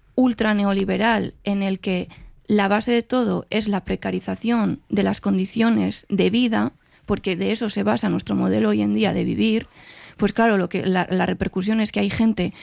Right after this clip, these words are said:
que tiene dos o tres trabajos que no se puede permitir un, un alquiler, o no se puede permitir comprar una casa,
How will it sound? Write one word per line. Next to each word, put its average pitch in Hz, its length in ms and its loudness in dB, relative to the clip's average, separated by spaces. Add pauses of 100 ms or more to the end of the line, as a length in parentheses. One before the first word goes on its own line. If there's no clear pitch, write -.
(200)
que 185 120 0
tiene 208 360 2
dos 220 280 2
o 190 60 -2
tres 196 200 -2
trabajos 220 520 0
que 214 100 -6
no 208 100 0
se 220 100 -4
puede 220 160 -6
permitir 202 520 -4
un, 190 440 0 (200)
un 214 140 4
alquiler, 175 420 -2 (200)
o 208 100 2
no 196 100 2
se 196 100 0
puede 202 240 -4
permitir 208 440 -2
comprar 190 300 2
una - 200 0
casa, 220 340 -4